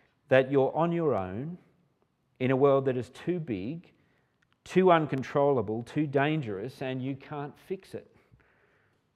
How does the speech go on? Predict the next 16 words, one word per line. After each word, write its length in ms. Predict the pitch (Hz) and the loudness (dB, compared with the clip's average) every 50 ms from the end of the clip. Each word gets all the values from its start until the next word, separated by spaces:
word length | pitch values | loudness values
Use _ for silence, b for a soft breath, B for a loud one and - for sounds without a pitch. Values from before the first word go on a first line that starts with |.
| _ _ _ _ _ _ _ | _ _ _ _ _ _ _
Now, 100 | 117 120 | -10 -6
how 140 | 135 180 202 | -2 -2 0
do 60 | 196 | 0
you 120 | 180 151 123 | 0 -2 -4
deal 440 | 107 113 127 127 123 120 110 101 95 | -4 -4 -2 -2 0 0 0 0 -2
with 160 | 101 104 98 | -4 -6 -6
that 220 | 107 104 101 - | -6 -8 -8 -12
feeling 380 | - - 107 98 95 95 98 101 | -14 -10 -10 -10 -8 -10 -10 -10
when 200 | 107 113 117 120 | -10 -8 -8 -8
anxious 540 | 117 127 135 131 - - - 120 - - - | -8 -8 -8 -10 -12 -8 -10 -10 -10 -10 -8
thoughts 340 | - 123 113 113 110 - | -6 -4 -4 -4 -6 -8
multiply, 680 | - 113 113 120 127 127 127 113 - - 101 95 98 110 | -8 -6 -4 -4 -6 -6 -10 -12 -8 -4 -2 0 0 -2
as 120 | 107 90 | -2 -4
our 140 | 107 101 101 | -4 -6 -6
psalmist 580 | 101 - - 107 104 104 104 107 95 95 - - | -6 -6 -6 -6 -6 -6 -6 -10 -12 -16 -14 -12
says? 280 | 107 104 101 101 95 | -10 -8 -8 -10 -12